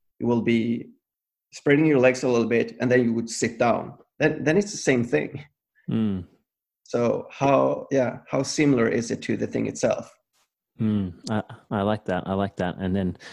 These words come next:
Speaker 2: that sort of broadens your range of tools as well and your understanding to then go, "Okay, like, I can use this for this, I can use this for this." Yeah. You know, you talked a little bit about party tricks before as well. Like,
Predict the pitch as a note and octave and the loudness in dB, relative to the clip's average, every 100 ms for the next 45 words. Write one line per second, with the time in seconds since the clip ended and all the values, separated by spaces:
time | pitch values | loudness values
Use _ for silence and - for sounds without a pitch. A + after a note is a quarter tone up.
0 | - - - A2 G2+ F2+ A2 G#2+ G#2+ G2+ | -8 -6 -4 -2 -2 -2 0 2 2 0
1 | - F#2 F#2 G2 G2+ - E2+ - A2 G#2 | -2 -2 0 0 -2 -4 -8 -4 -2 -2
2 | F#2+ F2+ F#2 F#2+ F2+ F2+ - - - - | -2 -4 -2 -2 -2 -4 -8 -20 -20 -20
3 | _ _ G2+ G2 F#2 F#2 - F#2 F#2 F2+ | _ _ -4 -2 0 -2 -4 -4 -2 -2
4 | F2 - F2+ F2+ F2+ F#2 E2 G2 F2 E2+ | -4 -4 -4 -2 -2 -2 -2 -2 -2 -2
5 | E2+ G2 F2+ G2+ F#2+ F2+ D#2+ F2 - - | -4 -6 -6 -4 -2 -2 -4 -8 -6 -6
6 | E2 F2+ - - - - F#2+ F#2 F2 F#2 | -4 -4 -6 -10 -12 -8 -4 -4 -4 -6
7 | - - _ _ - F2 E2 E2 - - | -8 -14 _ _ -8 -6 -4 -6 -8 -14
8 | - G2 F2 - _ _ _ _ _ D#3 | -8 -6 -6 -10 _ _ _ _ _ 2
9 | D#3+ D#3 D3 D3 E3+ D3+ D3+ C#3+ B2+ A#2 | 6 6 4 4 2 4 6 6 6 4
10 | A2+ G#2 - _ _ _ _ - B2 C#3+ | 4 2 -4 _ _ _ _ -2 2 4
11 | C#3 - F2+ - G#2+ - F#2 F#2+ F2 F#2+ | 2 -2 -4 -6 -8 -2 0 2 2 2
12 | A2+ A#2 F#2+ F#2+ F#2 F#2+ - | 2 4 2 2 0 -4 -10